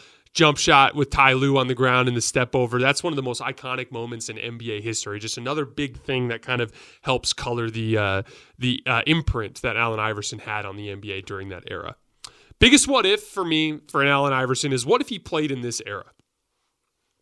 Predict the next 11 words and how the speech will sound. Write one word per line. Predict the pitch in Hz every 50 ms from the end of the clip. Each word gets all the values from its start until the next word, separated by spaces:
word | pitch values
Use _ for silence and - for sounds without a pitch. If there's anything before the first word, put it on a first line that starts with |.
| _ - - _ -
Allen | 196 262 277 247
Iverson | 214 190 165 165 - 196 170 160 - - - - - -
suffers | - - 233 233 233 220 196 160 -
from | - 190 175
an | 165
even | 175 190 165 175 147 127 117 120
worse | 139 160 170 165 - -
case | - - - 143 135 127 120 - - - - - - - - - - - - _
of, | - 147 147 139 127 120 117 - -
you | 165 151 147
know, | 147 135 127 127 127 135